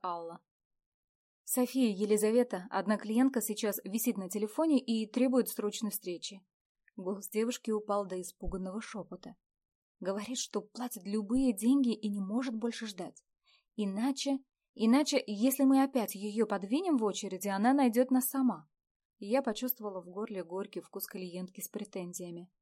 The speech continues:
"Она отправила пять писем за какой период?" Я посмотрела на Лизу, которая, понимающе улыбнулась. "За сутки", — многозначительно кивнула она.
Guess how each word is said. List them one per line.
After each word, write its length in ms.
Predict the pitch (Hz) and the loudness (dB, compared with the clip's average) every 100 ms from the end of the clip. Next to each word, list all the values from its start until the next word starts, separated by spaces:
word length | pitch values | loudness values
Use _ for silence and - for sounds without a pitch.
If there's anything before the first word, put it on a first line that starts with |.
| _ _ _ _ _ _ _ _ - | _ _ _ _ _ _ _ _ -2
"Она 200 | 214 240 | 2 2
отправила 460 | - 254 247 240 | 4 2 4 4
пять 260 | 233 233 - | 4 2 0
писем 300 | 240 - 226 | -4 -2 -2
за 300 | 220 214 214 | 0 0 0
какой 260 | 269 277 214 | -2 2 0
период?" 360 | 185 170 151 - _ _ _ _ | 0 -8 -10 -16 _ _ _ _
Я 100 | 208 | -8
посмотрела 540 | 208 - 190 202 190 180 | -6 -4 -4 -2 -2 -2
на 180 | 180 180 | -4 -2
Лизу, 320 | 208 262 226 | -2 0 -2
которая, 380 | 190 180 190 185 | -2 -4 -6 -6
понимающе 560 | 190 185 180 170 - | -6 -6 -6 -8 -10
улыбнулась. 640 | 196 208 202 180 160 160 - _ _ _ _ - | -6 -4 -4 -8 -8 -14 -18 _ _ _ _ -2
"За 180 | 233 320 | 2 2
сутки", — 600 | - 269 262 - 247 208 - | 2 -4 -4 -6 -8 -8 -8
многозначительно 800 | 190 180 190 202 196 185 185 180 | -6 -4 -2 -4 -4 -6 -6 -6
кивнула 520 | 208 185 190 175 175 | -6 -8 -8 -8 -8
она. 240 | 175 170 | -8 -12